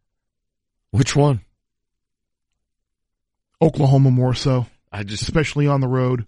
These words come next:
Speaker 1: West Virginia too. Um, I
Speaker 2: They can't
Speaker 1: couple of those
Speaker 2: cover
Speaker 1: lulls, man.
Speaker 2: anyone.
Speaker 1: Uh, I know, but
Speaker 2: Yeah, I
Speaker 1: they're
Speaker 2: know.
Speaker 1: gonna s-, they might score sixty.
Speaker 2: That's why I don't wanna officially disagree with you because,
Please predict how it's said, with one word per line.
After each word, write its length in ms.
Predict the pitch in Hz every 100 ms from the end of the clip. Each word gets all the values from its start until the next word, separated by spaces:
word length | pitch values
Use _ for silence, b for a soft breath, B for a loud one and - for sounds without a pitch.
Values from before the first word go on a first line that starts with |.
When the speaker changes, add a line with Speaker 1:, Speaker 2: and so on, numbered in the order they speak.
| _
Speaker 1:
West 180 | - 139
Virginia 360 | 165 147 160 156
too. 440 | 156 151 143 92 -
Um, 520 | 95 98 95 85 80
I 140 | 101 120 _ _ _
Speaker 2:
They 140 | 170
can't 240 | - 175 156
Speaker 1:
couple 160 | 165
of 60 | 160
those 140 | 143
Speaker 2:
cover 100 | 127 123
Speaker 1:
lulls, 480 | 135 170 170 156 170
man. 160 | 107
Speaker 2:
anyone. 420 | 95 147 143 139 - _ _ _ _ _ _ _ _
Speaker 1:
Uh, 520 | 113 127 135 135 131 123 _ -
I 100 | 160
know, 260 | 208 185 196 _ -
but 240 | 143 160 _ _ _ _ _ _ _ _ _ _ _ _ _ _ _ _ _ _
Speaker 2:
Yeah, 180 | 147 143 135 _ -
I 120 | 147
Speaker 1:
they're 140 | 160 -
Speaker 2:
know. 60 |
Speaker 1:
gonna 120 | 143
s-, 140 | 175 -
they 180 | 127 139
might 180 | 180
score 180 | 170 214
sixty. 420 | - 254 - 208
Speaker 2:
That's 220 | 165 151 170
why 120 | 175
I 20 |
don't 140 | 175 175
wanna 160 | 165
officially 380 | 156 165 - 160
disagree 420 | 156 - 135 165
with 120 | 139 127
you 120 | 123
because, 440 | 127 135 135 -